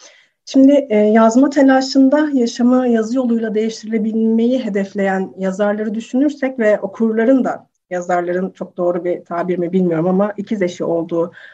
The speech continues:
varsayımından hareket edersek, kendilik meselesi üzerine düşünen her yazarın okurunu da,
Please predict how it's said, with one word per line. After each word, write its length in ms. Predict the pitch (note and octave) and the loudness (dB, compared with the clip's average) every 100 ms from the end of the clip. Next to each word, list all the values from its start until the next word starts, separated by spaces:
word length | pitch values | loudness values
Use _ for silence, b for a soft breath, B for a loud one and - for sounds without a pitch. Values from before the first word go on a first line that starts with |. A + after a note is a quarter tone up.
| B | B
varsayımından 680 | G3+ G#3 G#3+ G3 F#3 F#3 F#3 | 0 0 0 0 0 0 -2
hareket 360 | F#3 G#3+ G#3+ G3+ | -2 -2 -4 -4
edersek, 600 | A#3 A#3 G3 - C4 _ | -2 -2 -2 -8 -12 _
kendilik 360 | G#3 A3+ C4 | 0 0 0
meselesi 400 | A#3+ A3+ A3 A3 | -2 -2 -4 -4
üzerine 360 | G#3+ A3+ A3+ A3 | -4 -2 0 -2
düşünen 380 | A3+ A#3+ A#3 A#3 | -2 -2 0 0
her 180 | B3+ | 0
yazarın 440 | B3 G3+ G#3 C4+ C#4+ | -2 -2 -4 -6 -6
okurunu 420 | A3 - B3+ C4+ | -8 0 4 4
da, 260 | - - | 2 -6